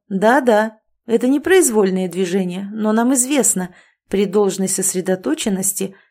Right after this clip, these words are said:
если ему помогут удержать авторучку, Давид сумеет начертать пару букв, подтверждая свою волю". "У вас два буклета", заметил Боб.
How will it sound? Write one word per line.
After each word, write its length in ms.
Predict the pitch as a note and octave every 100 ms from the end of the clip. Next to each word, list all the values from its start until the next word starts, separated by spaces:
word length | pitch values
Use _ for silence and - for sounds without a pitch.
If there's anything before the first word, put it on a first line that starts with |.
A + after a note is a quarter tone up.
| -
если 360 | A#3+ C4+ B3
ему 220 | B3+ B3 B3
помогут 580 | B3 B3+ G#3 F3 F#3
удержать 520 | F3+ G3 G3 F#3 F3+ F#3
авторучку, 760 | - A3 C#4 E4 - - F#3+ - _ _ -
Давид 500 | F#3+ G3+ G3+ A3 A3
сумеет 540 | C#4+ C#4+ B3+ A#3 A#3
начертать 680 | D4 D4 D#4+ D#4 A#3+ G3 -
пару 240 | G#3 G3+
букв, 460 | G#3 F#3+ F#3+ - - _ _
подтверждая 720 | - G3 G3+ G#3+ F#3 F#3+ F#3+ F#3
свою 340 | - G3+ G#3
волю". 420 | G3 F#3+ F3 F3 _ _ _ _ _ _ _ _
"У 60 | G3
вас 200 | G#3 G#3+
два 220 | G#3 B3
буклета", 560 | F#3+ G3 A3 G3+ F#3+ - _ _
заметил 500 | G3 E3+ F#3+ F#3 F#3+
Боб. 300 | E3+ F3+ F3